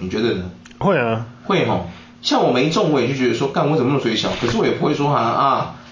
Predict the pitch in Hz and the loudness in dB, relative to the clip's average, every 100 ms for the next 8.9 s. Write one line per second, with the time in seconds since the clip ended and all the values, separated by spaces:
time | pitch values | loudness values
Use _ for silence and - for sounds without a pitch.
0 | - 175 - - 101 107 110 104 107 131 | -6 0 2 2 2 2 2 2 0 2
1 | 131 - - - - - - - 254 269 | 0 -2 -8 -18 -20 -20 -20 -2 0 2
2 | 208 151 285 247 214 240 139 - 233 208 | 2 2 2 2 2 2 2 2 0 0
3 | 185 - - - - 139 - - 269 254 | 0 -2 -8 -18 -4 -2 -2 -2 2 2
4 | - 247 208 196 185 - - - - - | 2 2 2 0 0 -4 -12 -20 -20 -20
5 | - - - 269 226 220 247 170 156 202 | -20 -18 -2 0 2 2 2 0 0 0
6 | 220 156 220 160 - 190 233 180 - 220 | 2 2 2 0 -4 -2 0 0 0 0
7 | - 101 127 175 165 - - - - - | 0 0 0 0 -2 -8 -18 -20 -20 -20
8 | - - 294 202 135 - 269 269 254 | -10 0 2 4 2 2 0 2 0